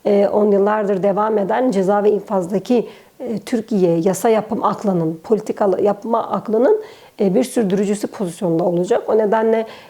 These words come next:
e, bu risklerin takibi, en aza indirilmesi nasıl olacak? Bu konuda bir hazırlıkları var mı?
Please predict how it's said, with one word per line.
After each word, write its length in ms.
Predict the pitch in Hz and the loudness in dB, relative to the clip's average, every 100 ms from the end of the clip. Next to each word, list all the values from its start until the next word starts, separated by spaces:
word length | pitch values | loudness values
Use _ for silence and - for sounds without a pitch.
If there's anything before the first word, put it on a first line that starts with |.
| - | -2
e, 160 | 208 175 | 2 4
bu 80 | 220 | 2
risklerin 420 | 214 233 214 214 | 0 2 2 2
takibi, 540 | 226 214 - 208 214 | 0 -2 0 0 2
en 180 | 214 214 | 4 4
aza 220 | 208 208 | 2 2
indirilmesi 640 | 208 202 208 208 208 202 | 2 4 4 2 0 0
nasıl 220 | 196 196 214 | 0 2 2
olacak? 340 | 202 196 208 | 2 2 0
Bu 120 | 214 - | 0 0
konuda 260 | 202 202 | 2 4
bir 60 | 208 | 4
hazırlıkları 640 | 196 180 185 196 202 190 | 2 0 -2 0 0 2
var 180 | 185 202 | 2 2
mı? 260 | 214 208 | 2 0